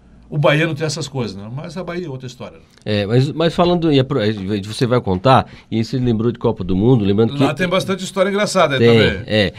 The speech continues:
Speaker 2: Esse fim de semana, que a gente tá entrando no ar aqui, esse podcast, é o fim de semana da final da Copa do Mundo,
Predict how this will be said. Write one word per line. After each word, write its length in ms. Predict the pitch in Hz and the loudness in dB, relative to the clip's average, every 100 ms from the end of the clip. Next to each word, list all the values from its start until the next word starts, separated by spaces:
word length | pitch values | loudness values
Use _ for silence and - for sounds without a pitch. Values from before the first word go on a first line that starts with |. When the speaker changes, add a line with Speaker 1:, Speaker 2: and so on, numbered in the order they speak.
| - | -2
Speaker 2:
Esse 180 | 143 151 | 2 2
fim 160 | - 175 | 2 0
de 60 | |
semana, 580 | 147 151 131 151 180 127 | 4 4 6 8 8 4
que 140 | 98 110 | 2 -2
a 20 | |
gente 140 | 110 | -4
tá 240 | 110 104 101 | -2 0 0
entrando 260 | 95 101 | 0 -2
no 100 | 95 | 0
ar 100 | 92 | -2
aqui, 120 | 92 | -2
esse 140 | 90 - | -8 -6
podcast, 760 | 95 95 - 113 131 147 98 151 220 208 | -6 -6 -4 -4 -4 -10 -10 -12 -14 -10
é 120 | 165 | -10
o 40 | 143 | -8
fim 140 | - | -10
de 40 | 147 | -8
semana 260 | 139 135 | -4 -4
da 140 | 139 139 | -4 -6
final 240 | 143 139 | -4 -4
da 80 | 139 | -4
Copa 260 | 139 139 | -6 -8
do 120 | 156 160 | -4 0
Mundo, 340 | 165 147 85 | 2 2 0